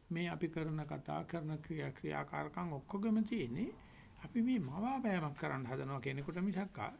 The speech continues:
සිදුවෙන දේ පිළිබඳව සම නිරීක්ෂණයක් හෝ සම වින්දනයක් අපිට නැහැ. ගණ්ඩත් බෑ. මොකද හේතුව හිත තියෙන අතීත අනාගතේ.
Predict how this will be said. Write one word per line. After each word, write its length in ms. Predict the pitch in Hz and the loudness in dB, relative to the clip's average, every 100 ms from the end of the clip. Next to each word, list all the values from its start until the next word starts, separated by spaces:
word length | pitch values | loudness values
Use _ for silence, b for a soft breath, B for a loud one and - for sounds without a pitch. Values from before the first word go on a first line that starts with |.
| - b b | -16 b b
සිදුවෙන 640 | - 165 175 233 254 233 | 0 2 6 6 6 4
දේ 160 | 240 233 | 4 4
පිළිබඳව 560 | 233 220 226 233 240 233 | 2 2 2 2 0 -2
සම 340 | - 165 170 233 247 - - - - - - - - - | -2 0 4 4 2 -8 -20 -20 -18 -14 -14 -16 -10 2
නිරීක්ෂණයක් 840 | 175 196 247 - 175 139 113 - | 6 8 6 4 2 2 0 -2
හෝ 240 | 151 120 113 - - B B B | 2 2 2 -4 -12 B B B
සම 260 | - 160 196 | -2 2 4
වින්දනයක් 540 | 208 160 160 165 170 - | 4 2 0 0 -2 -6
අපිට 220 | - 92 | -8 -10
නැහැ. 220 | 92 82 - - - - - - - - | -12 -14 -18 -20 -20 -20 -20 -20 -20 -2
ගණ්ඩත් 420 | 139 156 185 208 | 2 6 6 6
බෑ. 240 | 156 127 147 - b b b | 4 2 2 -2 b b b
මොකද 240 | 180 196 | 0 4
හේතුව 360 | 185 202 214 233 | 6 4 2 2
හිත 200 | 190 202 | 0 0
තියෙන 300 | 196 240 247 | -4 -4 -4
අතීත 400 | 226 190 262 254 | -4 -2 -2 -2
අනාගතේ. 560 | 165 113 95 90 92 | -4 -6 -8 -10 -12